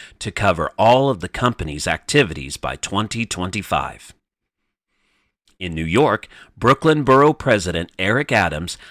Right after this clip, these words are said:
appeared to take a fragile lead Tuesday in New York City's Democratic mayoral primary, but it could be weeks before it becomes clear who is actually on top in the first citywide election to use ranked choice voting.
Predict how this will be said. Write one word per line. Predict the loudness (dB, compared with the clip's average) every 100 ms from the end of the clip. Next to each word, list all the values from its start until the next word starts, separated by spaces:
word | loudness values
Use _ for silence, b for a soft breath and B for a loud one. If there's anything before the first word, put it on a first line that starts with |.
| B
appeared | -6 -4 -4 -2 -2
to | -4
take | -4 -2 -2
a | -6
fragile | -2 0 0 0 0
lead | 0 -2 -4
Tuesday | -6 -4 -6 -6 -6 -8 -10
in | -10 -6
New | -2 0
York | 0 -2 -2
City's | -4 -4 -6 -6 -10
Democratic | -4 0 0 -2 0 0 -2 _ b -12
mayoral | -4 0 2 2 0 -6 _ _
primary, | -4 -2 -2 -6 -8 -12 B B B B
but | -6
it | -6 -6
could | -6 -6 -6
be | -8
weeks | -6 -2 -2 -4 -6
before | -8 -4 -2 -2
it |
becomes | -4 -6 -4 -4 -6
clear | -4 -2 -2 -4 B B B
who | -2
is | -2 -2 -2
actually | -2 0 -2 -2 -6
on | -2 -2 -2
top | 2 4 4 0
in | -6
the |
first | -8 -2 0 2 0 -6
citywide | -8 -2 0 0 2 2
election | 4 2 2 0 -2 -4 B B B
to | -6
use | -2 0 -2
ranked | -2 2 2 0 -6
choice | 0 0 0
voting. | -2 -2 -2 -6